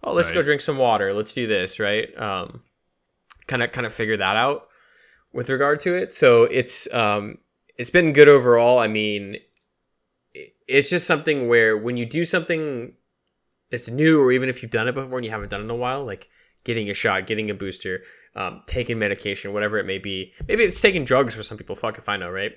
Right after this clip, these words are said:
Speaker 1: You're like, "Hey, I haven't smoked weed in ten years, and I'm about to go smoke weed." It's like, it's probably gonna be anxiety inducing 'cause you don't know what to expect.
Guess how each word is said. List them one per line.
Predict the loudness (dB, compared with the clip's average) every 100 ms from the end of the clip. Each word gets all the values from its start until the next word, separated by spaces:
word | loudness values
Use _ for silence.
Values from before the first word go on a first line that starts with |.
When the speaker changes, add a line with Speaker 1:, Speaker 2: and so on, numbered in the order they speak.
| -10
Speaker 1:
You're | -8
like, | -2
"Hey, | 2
I | 2
haven't | 2 0 -4
smoked | -2 -4 -2
weed | 0 0
in | 0
ten | 0 0
years, | 4 4 4 2
and |
I'm | -4
about | -4 -2 -2
to | -2
go | -6
smoke | -4 -4
weed." | -2 -4 -4
It's | -6
like, | -8 -10
it's | -18
probably | -6 -4 -4
gonna | -6
be | -6 -6
anxiety | -4 2 2 2
inducing | -4 -8 -10
'cause | -14 -14
you | -4
don't | -4 -4 -4
know | 0 0
what | 0 -6
to | -8 -14
expect. | -14 -4 -4 -4 -10